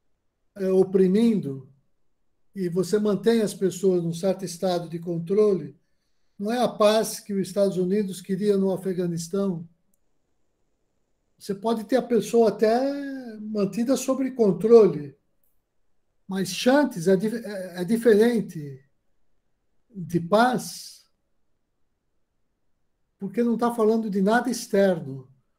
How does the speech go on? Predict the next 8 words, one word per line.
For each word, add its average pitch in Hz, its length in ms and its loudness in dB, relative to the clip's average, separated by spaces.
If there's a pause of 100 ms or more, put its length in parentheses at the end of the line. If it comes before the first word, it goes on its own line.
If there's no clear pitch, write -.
(280)
Não 196 120 -8
é 247 40 -4
a 240 100 -2
pax - 840 -4
romana 190 580 0
com 170 200 -6
X. - 720 -10 (1300)
Shanti 226 800 -2